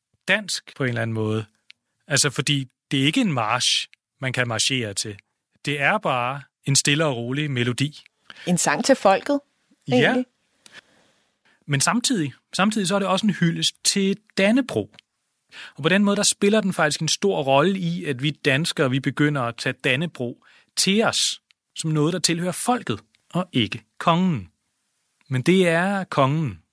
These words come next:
Speaker 1: altså Frederik den Sjette, ikke helt med på. Kapitel fire. Folkets røst. Så da folket virkelig begynder at tage Dannebrog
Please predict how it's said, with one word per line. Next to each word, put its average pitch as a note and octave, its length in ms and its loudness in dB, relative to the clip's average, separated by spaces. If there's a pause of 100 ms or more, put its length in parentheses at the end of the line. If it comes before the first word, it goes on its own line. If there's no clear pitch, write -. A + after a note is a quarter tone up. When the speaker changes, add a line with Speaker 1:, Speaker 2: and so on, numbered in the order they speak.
(120)
Speaker 1:
altså B2+ 240 -6
Frederik G#2+ 360 -2
den A#2 80 -6
Sjette, C#3+ 400 -4 (1160)
ikke F#3+ 160 2
helt A#2+ 140 2
med G#2 120 -4
på. G2+ 220 -16 (600)
Kapitel G#2+ 400 -2
fire. C#3 460 2 (460)
Folkets - 720 -2
røst. - 420 0 (1500)
Så - 240 0
da D3+ 60 0
folket F#3+ 480 -2
virkelig G3+ 240 2
begynder D#3 320 2
at C3 80 -2
tage B2+ 200 2
Dannebrog C3 640 0